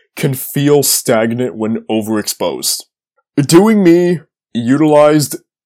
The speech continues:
a cheat code of sorts to get me on its side. The chorus of this song is taken from the outro of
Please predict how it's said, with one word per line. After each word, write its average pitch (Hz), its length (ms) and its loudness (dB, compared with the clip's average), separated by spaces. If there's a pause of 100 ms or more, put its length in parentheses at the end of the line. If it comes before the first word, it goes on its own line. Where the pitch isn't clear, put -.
a 117 140 0
cheat 143 400 -6
code 160 240 -2
of 156 80 -2
sorts - 640 -2
to 139 120 -2
get 117 240 -2
me 135 240 -8
on 117 160 -2
its 113 160 -4
side. 117 500 -2 (960)
The 151 180 2
chorus 160 600 0
of 139 220 -2
this 139 220 0
song 143 520 0
is 123 200 0
taken 127 460 -4
from 131 220 -4
the 117 160 -2
outro 123 760 -2
of 113 320 0